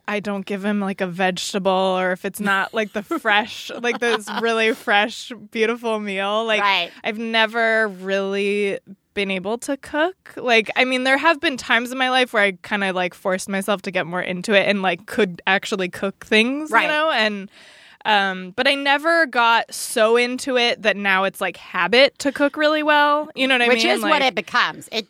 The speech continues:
Speaker 2: I, I really do believe that cooking bec-, is because
Speaker 1: Yeah.
Speaker 2: it's, like, a habit.
Speaker 1: I
Speaker 2: I
Speaker 1: think so.
Speaker 2: Yeah, I
Speaker 1: Yeah.
Speaker 2: really, yeah.
Speaker 1: Yeah,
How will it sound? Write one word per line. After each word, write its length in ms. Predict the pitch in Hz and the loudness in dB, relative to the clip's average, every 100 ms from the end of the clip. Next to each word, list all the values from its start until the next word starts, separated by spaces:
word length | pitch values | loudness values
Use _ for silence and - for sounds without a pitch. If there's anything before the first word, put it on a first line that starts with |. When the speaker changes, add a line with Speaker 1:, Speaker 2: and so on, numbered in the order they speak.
| - | 0
Speaker 2:
I, 180 | 269 - | 0 2
I 120 | 269 | 0
really 260 | 269 254 240 | 0 -4 -4
do 100 | 214 | -4
believe 300 | 196 208 170 | -2 -2 -2
that 120 | 180 | -2
cooking 360 | 214 - 180 147 | -2 -2 -4 -2
bec-, 180 | 165 - | -4 -4
is 120 | 214 | -6
because 120 | 160 294 233 | -2 0 0
Speaker 1:
Yeah. 40 | 180 | -2
Speaker 2:
it's, 100 | 214 | -6
like, 100 | 170 | -4
a 40 | |
habit. 360 | 156 208 180 156 | -2 0 0 0
Speaker 1:
I 160 | 277 | 0
Speaker 2:
I 40 | 285 | 0
Speaker 1:
think 160 | 269 | -2
so. 180 | - 240 | -4 -2
Speaker 2:
Yeah, 140 | 196 220 | 0 2
I 60 | |
Speaker 1:
Yeah. 60 | 226 | 0
Speaker 2:
really, 760 | 226 240 247 226 208 180 170 165 | 2 2 2 0 0 -2 -8 -6
yeah. 200 | 196 147 - | -2 -2 -2
Speaker 1:
Yeah, 340 | 269 233 190 | 0 2 0